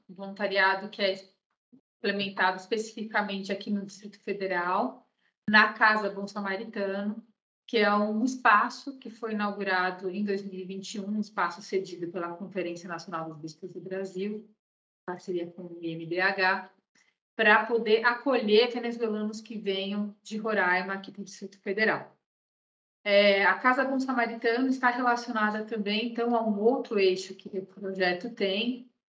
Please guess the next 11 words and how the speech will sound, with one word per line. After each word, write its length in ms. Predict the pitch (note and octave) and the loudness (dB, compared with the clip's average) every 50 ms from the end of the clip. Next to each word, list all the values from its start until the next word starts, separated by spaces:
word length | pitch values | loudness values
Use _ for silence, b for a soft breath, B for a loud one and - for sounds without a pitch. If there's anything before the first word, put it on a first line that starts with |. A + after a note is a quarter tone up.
| _ _ _ _ _ | _ _ _ _ _
que 220 | - B3 G#3+ G3 | -6 4 6 8
é 180 | G3 G3+ A3+ A3 | 8 8 6 6
de 320 | A3 - A3+ A#3+ A#3 - | 2 0 -2 -4 0 4
interiorização, 1160 | B3+ C4 C4 C4 C#4 B3 B3 B3+ A#3+ A#3 A#3 A#3 A#3 A#3+ A#3+ A#3 A#3 - - G3 E3 E3 D#3+ - _ _ _ | 4 4 6 6 6 6 6 6 6 6 4 2 6 6 4 4 4 0 -4 -4 -4 -4 -8 -12 _ _ _
né? 180 | - F#3 F#3 G3 | -8 -6 -6 -6
Interiorização, 880 | F#3+ - A3+ G#3+ G#3 G#3 A3 G#3+ A3 G#3+ G#3 - - - A3+ A#3+ A#3+ | -2 -2 0 0 2 2 2 2 2 2 2 2 0 -2 0 0 0
só 140 | A#3 A#3+ A#3 | 0 -2 -4
pra 140 | - A3+ G#3+ | -4 -6 -10
quem 160 | - - A3 | -10 -6 -4
não 180 | G#3+ A3 G#3+ G#3 | -2 -2 -2 -2
conhece, 960 | - A3 G#3+ G3+ G3+ G3+ G#3+ A3+ B3 B3+ B3+ - - C#4+ C#4 - - - | -2 -2 -2 0 2 4 4 4 4 2 -2 -2 -4 -4 -4 -4 -10 -16